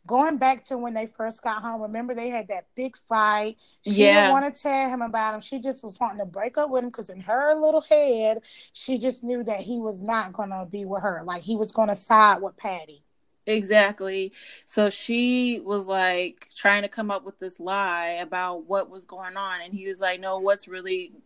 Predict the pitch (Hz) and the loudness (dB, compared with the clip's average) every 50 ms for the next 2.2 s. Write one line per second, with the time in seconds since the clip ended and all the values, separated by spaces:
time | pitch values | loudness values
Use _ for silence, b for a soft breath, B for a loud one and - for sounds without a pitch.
0 | _ _ - 190 180 190 262 320 320 262 202 196 170 165 190 190 190 - - 208 | _ _ -4 -2 0 2 4 6 8 8 8 6 4 0 -4 -8 -8 -8 -10 -6
1 | - - 208 214 220 220 214 208 208 - 262 277 294 302 - - 214 196 185 180 | -2 -2 -2 -2 -2 -4 -6 -6 -6 -4 -2 0 0 0 -2 -4 -6 -6 -6 -8
2 | 180 185 196 | -10 -12 -16